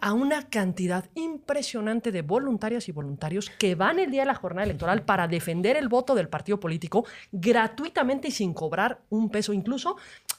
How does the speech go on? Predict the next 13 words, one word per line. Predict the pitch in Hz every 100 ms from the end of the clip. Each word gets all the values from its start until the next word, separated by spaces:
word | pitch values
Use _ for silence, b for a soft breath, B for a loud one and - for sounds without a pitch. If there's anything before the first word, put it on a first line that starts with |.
| -
ni | 196
les | 160
cobran | - 156 156 147
alimentos, | 139 139 139 165 180 180 165
ni | 147
les | 139
cobran | - 160 160
transporte. | 151 208 -
Son | 285
re | 302
buenas | 285 -
gentes, | 277 -
¿eh? | -